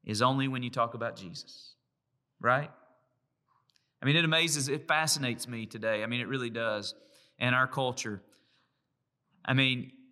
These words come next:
you can talk about Muhammad and you can talk about Allah and you can see things that are happening in Israel and there, things they're doing in the name of Allah. And people aren't set off by that.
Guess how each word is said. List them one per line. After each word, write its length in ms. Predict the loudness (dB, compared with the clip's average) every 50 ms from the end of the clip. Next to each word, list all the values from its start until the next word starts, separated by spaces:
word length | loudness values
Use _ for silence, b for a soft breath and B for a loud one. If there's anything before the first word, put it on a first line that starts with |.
| _ _ _
you 200 | 0 2 2 2
can 160 | 2 0 2
talk 240 | 4 4 4 4 4
about 220 | 2 0 0 0
Muhammad 500 | 0 0 2 2 2 2 2 0 0 0
and 140 | 0 0 -2
you 100 | -2 -2
can 120 | -4 -4
talk 200 | -2 0 0 0
about 240 | 0 0 0 0 0
Allah 560 | 2 2 2 2 2 2 0 -2 -2 -4 -8 -12 -18 -12 -6
and 260 | -4 -2 -2 0 0
you 260 | 0 0 0 0 -2
can 340 | -4 -4 -4 -2 -2 -2 0
see 440 | 0 2 2 4 4 4 2 2 0
things 320 | -2 -4 -6 -6 -6 -6
that 100 | -4 -2
are 60 | 0 0
happening 360 | 0 -2 -2 -2 -4 -4 -2
in 20 |
Israel 440 | -2 -2 -4 -4 -4 -2 -2 0 0
and 100 | -2 -2
there, 240 | -2 -4 -4 -6 -6 -4
things 220 | -4 -4 -4 -4
they're 140 | -4 -4 -4
doing 360 | -4 -4 -4 -4 -4 -4 -6
in 80 | -8 -8
the 80 | -8
name 240 | -6 -6 -6 -6 -4
of 100 | 0 2
Allah. 400 | 2 4 4 2 2 -2 -6 -8 b b b b b b b b b _ _ _ _ _ _ _ _ _ _ _ _ _ _ -2
And 140 | -2 0 2
people 280 | 2 0 2 2 4
aren't 180 | 4 4 4 4
set 200 | 2 0 0 0
off 220 | 0 0 0 0
by 140 | -2 -2 0
that. 320 | 0 -2 -4 -6 -10 -14